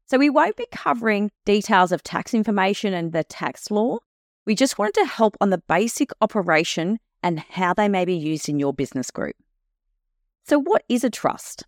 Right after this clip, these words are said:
Well, a trust is a relationship or an obligation imposed on a person or other entity to hold property for the benefit of another person or entity. So we call the person that holds the property the trustee and the person that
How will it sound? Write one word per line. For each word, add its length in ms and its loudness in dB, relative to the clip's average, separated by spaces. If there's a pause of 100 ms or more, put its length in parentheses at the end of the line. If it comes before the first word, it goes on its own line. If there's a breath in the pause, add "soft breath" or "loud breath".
(340)
Well, 100 4
a 40 4
trust 540 -2
is 120 -6
a 160 0
relationship 800 2
or 140 0
an 160 -2
obligation 640 0
imposed 720 -2
on 100 0
a 60 -2
person 580 -4 (180)
or 160 -10
other 220 -4
entity 640 -6 (420)
to 80 -2
hold 320 2
property 600 -4 (260)
for 100 -12
the 120 0
benefit 520 0
of 140 -2
another 260 2
person 400 -4
or 80 -4
entity. 460 -8 (560)
So 160 4
we 80 4
call 320 2
the 100 -2
person 440 0
that 120 0
holds 320 0
the 80 -2
property 420 -4
the 120 -4
trustee 680 -6 (720)
and 160 4
the 60 2
person 540 2
that 200 2